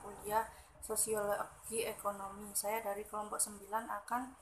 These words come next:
melanjutkan sesi presentasi, eh, tentang kapital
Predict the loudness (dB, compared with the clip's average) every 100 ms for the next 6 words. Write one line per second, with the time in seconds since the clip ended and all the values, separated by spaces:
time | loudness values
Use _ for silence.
0 | -20 -20 -12 -2 4 4 2 -4 0 2
1 | 2 -2 -4 2 2 2 -2 0 0 0
2 | 2 2 0 0 -4 -10 -20 -20 -20 -20
3 | -14 0 2 2 0 -4 4 4 4 0
4 | -2 0 0